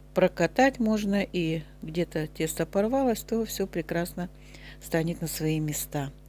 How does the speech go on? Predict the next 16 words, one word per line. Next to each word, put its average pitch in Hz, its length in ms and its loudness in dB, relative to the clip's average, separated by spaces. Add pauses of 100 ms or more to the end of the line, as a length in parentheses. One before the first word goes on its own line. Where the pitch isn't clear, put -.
(380)
Раскатываем 170 680 0
тесто 160 560 0
толщиной 165 520 2
где-то 151 460 -4
три 156 320 -2
миллиметра. 214 720 2 (560)
В - 60 -8
сливу 190 400 6
добавляем 170 640 6 (120)
две 185 320 6
столовые 170 560 6
ложки 160 420 0
крахмала 220 640 0
и 196 180 0
столовую 208 580 2
ложку 185 520 -2